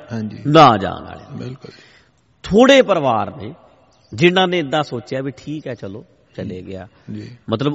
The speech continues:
Speaker 2: ਉਹ ਫੁਕਰੀਆਂ ਨਹੀਂ ਮਾਰ ਰਹੇ।
Speaker 1: ਜੀ।
Speaker 2: ਤੇ ਦੂਜੇ ਬੰਦੇ ਉਹਨੂੰ ਬਰਦਾਸ਼ਤ ਕਰ ਰਹੇ ਨੇ ਵੀ ਕੋਈ ਗੱਲ ਨਹੀਂ।
Speaker 1: ਜੀ।
Speaker 2: ਨਹੀਂ ਤਾਂ ਕਿਤੇ ਨਾ ਕਿਤੇ ਮੈਨੂੰ ਲੱਗਦਾ ਸੀ ਕਿ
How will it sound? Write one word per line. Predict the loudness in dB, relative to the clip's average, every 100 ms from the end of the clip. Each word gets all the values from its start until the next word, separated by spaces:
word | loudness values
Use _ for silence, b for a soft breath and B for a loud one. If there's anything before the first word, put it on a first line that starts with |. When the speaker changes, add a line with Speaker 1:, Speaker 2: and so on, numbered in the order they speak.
| 4
Speaker 2:
ਉਹ | 2
ਫੁਕਰੀਆਂ | 2 -4 0 2 4 4
ਨਹੀਂ | 4
ਮਾਰ | 4 4 4
ਰਹੇ। | 0 -6 -12 -8 -4
Speaker 1:
ਜੀ। | -2 -4 -10 -20 _ _ _ _
Speaker 2:
ਤੇ | 2
ਦੂਜੇ | 4 0 4 2
ਬੰਦੇ | 2 0 -2
ਉਹਨੂੰ | -2 -4
ਬਰਦਾਸ਼ਤ | -2 0 -2 -4 -10
ਕਰ | -8
ਰਹੇ | -8 -10
ਨੇ | -12
ਵੀ | -12 -8
ਕੋਈ | -8
ਗੱਲ | -8 -12 -16
ਨਹੀਂ। | _ -14 -12
Speaker 1:
ਜੀ। | -12 -16 _ _ _ _ _ _ _ _ _ 0
Speaker 2:
ਨਹੀਂ |
ਤਾਂ | 0
ਕਿਤੇ | 0 0 0
ਨਾ | -2
ਕਿਤੇ | -2 -2
ਮੈਨੂੰ | -2 -2 -2
ਲੱਗਦਾ | -2 0 -2
ਸੀ | -4 -2
ਕਿ | -2 -2